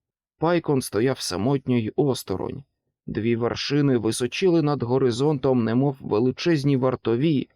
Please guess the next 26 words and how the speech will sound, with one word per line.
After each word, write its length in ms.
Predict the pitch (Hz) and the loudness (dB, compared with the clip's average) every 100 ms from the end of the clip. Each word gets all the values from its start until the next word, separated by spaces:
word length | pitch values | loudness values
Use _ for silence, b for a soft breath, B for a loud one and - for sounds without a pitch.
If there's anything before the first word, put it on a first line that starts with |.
| _ _ - | _ _ -6
які 360 | - - 82 | -6 -4 -6
охороняли 760 | - - - - - 113 - - | -6 -6 -6 -6 -4 -4 -6 -8
землю 420 | - - - - | -8 -8 -8 -8
внизу. 460 | - - - - - _ _ _ _ _ - | -8 -10 -10 -14 -16 _ _ _ _ _ -4
Лінії 540 | 101 127 147 135 127 | 0 2 2 2 2
хребтів 760 | - 113 95 - - 139 123 - | 0 -2 -2 -4 -4 -2 -2 -4
і 160 | 67 73 | -10 -8
тріщин 640 | - 120 131 - 123 101 - _ | -6 -4 -2 -2 -4 -4 -8 _
прорізали 640 | - 123 135 175 151 143 131 | -4 0 2 2 2 2 2
поверхню 720 | 110 104 147 127 - 110 90 - | 0 0 0 -2 -4 -4 -4 -8
в 160 | - | -8
лабіринт 600 | 73 73 78 98 117 113 | -4 -2 0 0 0 -2
складок 600 | - - - 123 117 98 - | -6 -8 -2 0 0 -2 -4
і 80 | 101 | -4
розколів, 720 | 92 - - 139 120 73 - _ _ _ _ _ _ | -4 -6 -4 -2 -2 -4 -10 _ _ _ _ _ _
перетворили 880 | 123 110 101 - 95 135 139 113 90 | 0 0 -2 -2 2 4 4 2 2
землю 560 | 110 139 127 123 107 - | 0 2 2 2 0 -4
на 200 | 107 113 | -2 0
лабіринт. 720 | 117 107 120 101 67 - - _ _ _ _ _ _ | 0 0 -2 -2 -8 -12 -16 _ _ _ _ _ _
Біля 320 | - 123 123 | -2 0 0
північного 680 | 95 117 151 147 - 117 113 | 0 0 0 -2 -4 -2 -2
підніжжя 640 | - 95 117 127 110 - | -4 -6 0 0 0 -4
вершин 580 | 87 - - - 123 104 | -4 -6 -6 -4 -2 -2
ріс 420 | - 95 143 - - | -4 -4 -4 -6 -10
сосновий 680 | - 104 - 143 131 135 127 | -8 -8 -4 -2 -2 -2 -4
ліс, 380 | - - - | -6 -12 -14